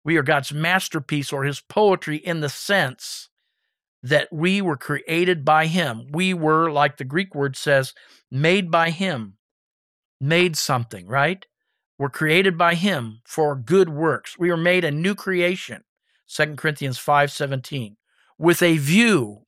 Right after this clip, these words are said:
What is the purpose? Or a purpose to do good works. And then it was ordained or beforehand I think the scripture says here.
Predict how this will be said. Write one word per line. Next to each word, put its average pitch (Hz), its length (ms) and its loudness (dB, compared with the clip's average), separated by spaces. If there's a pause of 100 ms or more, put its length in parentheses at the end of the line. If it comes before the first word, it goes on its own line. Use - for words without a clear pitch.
(120)
What 170 160 2
is 180 100 -2
the 170 100 0
purpose? 202 540 -2
Or 135 140 -2
a 127 40 -4
purpose 160 600 0 (380)
to 147 100 0
do 185 260 2
good 160 220 0
works. 143 600 -2 (580)
And 165 180 0
then 175 300 2
it 175 180 -2
was 151 320 -2
ordained 143 840 0
or 147 120 2
beforehand 143 1040 0 (600)
I 131 120 0
think 143 260 -6
the 139 80 -14
scripture 147 440 -6
says 143 340 -2
here. 147 380 -2